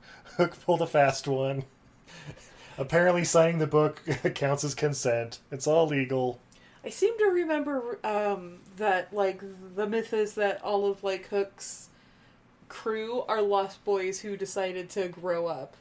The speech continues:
Speaker 2: but didn't have a place to go.
Speaker 1: And then came back or whatever?
Speaker 2: Well, they, they, they decided they wanted to grow up, but, like, they didn't have a place to go 'cause of something like the lost boys are all orphans nobody wanted, so they
Speaker 1: Yeah.
Speaker 2: go to Neverland, and then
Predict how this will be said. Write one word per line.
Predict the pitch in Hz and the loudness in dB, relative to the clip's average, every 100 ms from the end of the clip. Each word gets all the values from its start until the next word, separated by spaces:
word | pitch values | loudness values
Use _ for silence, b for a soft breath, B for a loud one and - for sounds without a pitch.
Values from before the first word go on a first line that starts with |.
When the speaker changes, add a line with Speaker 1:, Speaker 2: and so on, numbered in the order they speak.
| - | -8
Speaker 2:
but | 196 | -6
didn't | 180 180 | -6 -8
have | 175 | -12
a | |
place | 170 175 170 | -6 -6 -6
to | - | -6
go. | 175 | -2
Speaker 1:
And | 131 | 0
then | 123 120 | -2 -4
came | 123 117 | -8 -4
back | 117 113 120 | -4 -4 -4
or | 127 | -4
whatever? | 120 123 127 139 135 - | -2 -2 -2 -6 -8 -8
Speaker 2:
Well, | - 233 | -2 0
they, | 226 254 | 6 4
they, | 214 269 269 254 233 | 6 2 4 0 -2
they | 226 | -2
decided | 277 269 320 294 | 0 0 0 -2
they | 294 | -2
wanted | 269 262 | -2 -2
to | 240 | 0
grow | 240 | 0
up, | 208 | 0
but, | 220 | -2
like, | 202 208 | -2 -2
they | 214 | -4
didn't | 214 | -4
have | 214 208 | -4 -4
a | |
place | 233 220 | -6 -8
to | - 208 | -10 -6
go | 214 233 | -4 -4
'cause | 233 220 | -4 -8
of | 202 | -6
something | 220 208 202 | -8 -8 -6
like | 202 190 185 - - - - | -6 -8 -12 -20 -20 -20 -4
the | 214 | 2
lost | 196 190 - | 2 2 -2
boys | 214 220 214 | -2 -2 -2
are | 208 | 0
all | 202 | 0
orphans | 196 196 220 202 202 | 0 -2 -4 -10 -8
nobody | 208 196 196 | -6 -6 -6
wanted, | 190 196 208 202 | -6 -8 -8 -8
so | - | -4
they | 196 | 0
Speaker 1:
Yeah. | 185 | 0
Speaker 2:
go | 196 | 0
to | 196 | -2
Neverland, | 190 196 202 202 202 196 | -6 -4 -2 -2 -2 -4
and | 190 | -4
then | 190 | -6